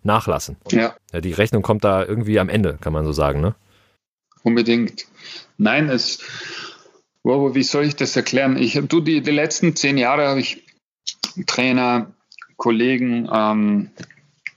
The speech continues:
Speaker 2: Therapeuten, Ärzte ausbilden dürfen. Und man könnte, jeder von uns kann sich wahrscheinlich, äh, als Tennistrainer deklarieren,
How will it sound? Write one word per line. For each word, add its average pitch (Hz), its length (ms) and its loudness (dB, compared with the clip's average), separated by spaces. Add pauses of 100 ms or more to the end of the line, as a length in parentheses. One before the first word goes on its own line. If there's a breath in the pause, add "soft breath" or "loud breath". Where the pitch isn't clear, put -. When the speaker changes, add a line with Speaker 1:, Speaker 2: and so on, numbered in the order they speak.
(120)
Speaker 2:
Therapeuten, 123 800 0
Ärzte 123 400 0
ausbilden 107 480 0
dürfen. 113 600 0 (120)
Und 113 480 0 (960)
man 120 160 0
könnte, 147 420 0
jeder 127 400 0
von 139 200 -2
uns 135 220 0
kann 120 180 0
sich 120 200 0
wahrscheinlich, 120 560 0
äh, - 40 0
als 113 720 0 (420 loud breath)
Tennistrainer 120 640 0
deklarieren, 117 1040 0